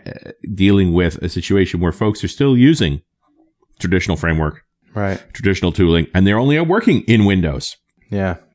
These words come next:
Speaker 1: And they just don't see a need for a lot of the Linux related stuff. It's
Speaker 2: Right.
Speaker 1: not important to them.
Speaker 2: Well, I mean, if they're hosting, it's certainly, it, performance is a very, uh, big lure and a big attraction to, to running on Linux in a container.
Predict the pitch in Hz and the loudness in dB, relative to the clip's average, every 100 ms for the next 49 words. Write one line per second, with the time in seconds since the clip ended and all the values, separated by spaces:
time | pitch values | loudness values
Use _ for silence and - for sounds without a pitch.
0 | - - 101 98 117 117 - 120 123 - | -12 -2 2 2 2 0 -2 0 0 0
1 | - 123 127 - 120 120 208 254 - 98 | 2 4 4 2 2 4 4 2 -2 -10
2 | - _ - 92 80 76 - 80 78 73 | -18 _ -4 0 0 -2 -4 -2 -2 -2
3 | 71 71 73 - - 73 69 - 71 67 | -2 -4 -4 -8 -6 -6 -6 -6 -6 -6
4 | - _ _ _ - 92 98 87 - 101 | -12 _ _ _ -10 -4 -4 -4 -4 -2
5 | 110 101 65 _ _ - 185 135 127 - | -2 -4 -8 _ _ 2 4 4 2 0
6 | 131 131 123 120 131 120 156 147 - 156 | 0 2 2 2 0 2 2 0 2 0
7 | 143 131 - - 123 - 147 147 147 127 | 0 -2 -6 -8 -6 0 0 2 2 4
8 | 120 - - 127 - 147 135 - 113 107 | 2 -2 -4 -2 0 2 2 0 -4 2
9 | 113 107 - - - - 107 110 117 110 | 4 4 0 -12 -18 -14 -2 2 4 4
10 | 104 98 92 - _ _ - _ _ - | 2 -2 -6 -16 _ _ -20 _ _ -16
11 | 110 - - - 113 107 131 131 113 107 | -16 -16 -16 -14 -10 -2 2 2 2 2
12 | 143 131 78 92 95 120 117 107 - 120 | 4 4 2 0 0 0 2 0 0 0
13 | 165 - 92 90 - 95 92 - - 95 | -2 -4 -8 -6 -4 -2 -4 -8 -6 -2
14 | 101 98 95 95 98 98 95 - 101 104 | 0 0 -2 -4 -2 -2 -4 -4 -6 -4
15 | 110 90 113 120 104 92 | -6 -4 -2 0 -2 -4